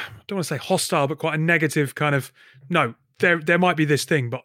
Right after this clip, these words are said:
it doesn't matter. I, I'm gonna overcome it." And, it, and I don't know, maybe quite, quite an aggressive way rather than necessarily accepting it. And then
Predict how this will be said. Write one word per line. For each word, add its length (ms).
it 160
doesn't 280
matter. 340
I, 120
I'm 260
gonna 200
overcome 440
it." 100
And, 100
it, 140
and 260
I 80
don't 100
know, 120
maybe 220
quite, 320
quite 220
an 60
aggressive 560
way 200
rather 280
than 140
necessarily 480
accepting 480
it. 120
And 200
then 320